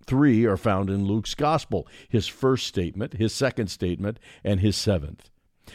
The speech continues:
Perhaps Jesus' thesis statement for his life is found in his first declaration, "Father, forgive them, for they know not what they do."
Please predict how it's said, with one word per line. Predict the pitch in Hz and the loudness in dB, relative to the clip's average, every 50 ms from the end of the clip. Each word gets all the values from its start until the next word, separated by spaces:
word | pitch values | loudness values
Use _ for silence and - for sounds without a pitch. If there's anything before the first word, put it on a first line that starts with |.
| - - - - | -20 -16 -2 2
Perhaps | - 196 185 269 294 - - - - - _ - | 2 4 4 2 0 0 -2 -6 -8 -8 _ -8
Jesus' | 120 - 156 202 240 254 185 - 170 135 - - - - - | -6 -2 -2 0 0 0 0 0 0 0 0 -4 -8 -10 -14
thesis | - - - - 175 208 196 147 - - 113 104 | -20 -6 0 2 2 4 2 2 0 0 -2 -2
statement | - - - - - 90 82 76 78 85 80 - | -2 -4 -4 -2 -2 -2 -2 -4 -6 -8 -10 -6
for | - 135 127 | -2 -2 0
his | 104 110 92 80 | 0 0 -2 -2
life | 90 95 113 139 120 90 87 92 - - - _ _ - - - - - - - | -2 0 0 0 0 -2 -4 -8 -14 -20 -20 _ _ -20 -20 -20 -20 -18 -2 0
is | 143 135 | 2 2
found | - - 196 180 190 214 247 254 202 | 2 4 4 4 4 4 4 4 4
in | 185 165 | 4 6
his | 143 143 139 117 - | 6 6 6 4 2
first | - - - 165 165 165 151 - - | -2 -4 -2 0 0 0 0 0 2
declaration, | 104 120 113 - 120 110 98 95 90 85 - - 98 82 78 - _ - - - - | 2 2 2 2 2 2 2 2 0 0 -2 -4 -4 -6 -6 -8 _ -20 -20 -20 -6
"Father, | - - 139 127 131 131 135 139 131 131 - _ _ _ _ _ _ | 2 4 4 4 4 4 2 0 0 -2 -6 _ _ _ _ _ _
forgive | - - 139 127 110 113 131 120 90 | 0 2 4 4 6 6 6 6 6
them, | 90 87 80 78 78 78 85 85 - _ _ _ _ _ _ | 2 -4 -4 -4 -6 -6 -8 -10 -12 _ _ _ _ _ _
for | - - 95 | -2 0 2
they | 85 87 87 | 2 2 2
know | 87 90 92 95 98 | 2 2 2 2 2
not | 98 92 90 90 - | 0 0 -2 -4 -4
what | 92 87 90 82 - | -6 -6 -8 -6 -6
they | 87 85 82 | -8 -8 -8
do." | 76 - 82 82 - - - - | -8 -10 -12 -12 -12 -14 -16 -18